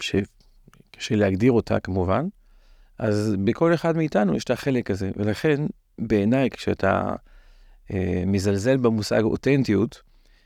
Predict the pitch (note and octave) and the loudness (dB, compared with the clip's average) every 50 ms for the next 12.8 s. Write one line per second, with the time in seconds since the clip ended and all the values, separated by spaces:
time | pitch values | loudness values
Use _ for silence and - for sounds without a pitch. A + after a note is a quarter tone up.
0 | _ _ _ _ _ _ _ - _ - A#2+ A#2+ A2+ A2+ A2 A2+ A2 A2 A2 A2 | _ _ _ _ _ _ _ -20 _ -6 -2 0 2 2 4 4 4 4 4 2
1 | G#2+ G#2+ G#2 G2 G#2 G#2 - G#2+ A2 B2+ B2 A#2 - - C3 B2+ B2+ A#2+ A2+ F#2+ | 2 2 2 0 -2 -2 -2 -2 0 2 2 2 0 2 0 2 2 2 0 0
2 | A#2 B2 B2 A#2 B2+ C#3 C3+ A2+ - - A2+ A#2+ - - - A#2 A#2 C#3 D3 C3 | 0 0 2 2 2 2 0 0 0 0 0 0 0 2 0 2 2 2 0 0
3 | - - A2+ G#2+ F#2+ - - G2+ A#2+ C#3 D3 C#3 B2+ - - G2 - G#2 F#2 A2+ | 0 -2 -2 -2 -2 -4 -2 0 2 2 2 2 -2 -2 -2 -6 -4 -4 -2 -2
4 | G#2+ G#2 G2+ A2+ A#2+ A#2+ A#2 A2 - - A2+ A2+ A#2 B2+ C#3 D3+ D3+ - _ _ | -2 0 0 -2 -2 0 -2 -4 -2 -2 0 0 0 -2 -4 -8 -12 -14 _ _
5 | _ - - A2+ A#2 C3 D#3 D#3+ - - _ _ _ _ _ - - - - C#3+ | _ -6 -2 0 0 2 2 0 -4 -6 _ _ _ _ _ -6 -6 -4 -2 -2
6 | E3 - - A3 - - _ - - A2+ A#2 A#2 A#2 A#2 A#2+ C3 C#3 D#3 E3 D#3 | 0 0 0 -2 -4 -8 _ -2 0 2 2 4 2 2 2 2 2 2 2 2
7 | D3 D#3 D#3+ D3+ C#3 D3 D3 C#3 - D3 C#3 C#3 C#3 - - B2 - - D3 D#3 | 2 2 2 2 0 0 0 0 0 0 -2 0 -2 -2 -4 -4 0 0 0 0
8 | C#3+ B2+ - C3+ B2 - - - - - A2 G2+ G2 C#3+ F#3 F3+ A#2+ G#2 G2 G2 | 2 0 0 -2 -2 -2 -4 -14 -6 -2 -2 0 2 2 2 2 2 0 -2 -2
9 | F#2+ G2+ G2+ G2+ G2 - - D#3+ - C3 A2 F#2+ - - - B2+ C#3 D3+ D3+ C3+ | -2 0 0 0 -2 0 0 0 0 0 -4 -6 -6 -2 0 0 2 2 2 0
10 | G#2+ - _ - - C3+ C#3+ D#3+ F3 E3 D#3 - D3+ C#3+ C3 G#2+ - - G#2+ G#2+ | -2 -6 _ -6 -2 0 2 2 2 0 0 0 0 0 0 -2 -2 -4 -4 -4
11 | - _ _ _ _ _ _ _ _ _ - A#2 G#2 - D3+ D3+ D3 C#3+ C3+ C3 | -6 _ _ _ _ _ _ _ _ _ -2 -2 0 2 2 2 2 4 2 2
12 | C3 B2+ G#2+ - A#2 A#2 A2+ A2 G#2 - G#2+ G#2 F#2+ - - G2 | 2 0 0 2 2 2 2 2 2 2 0 -2 -2 -2 -4 -6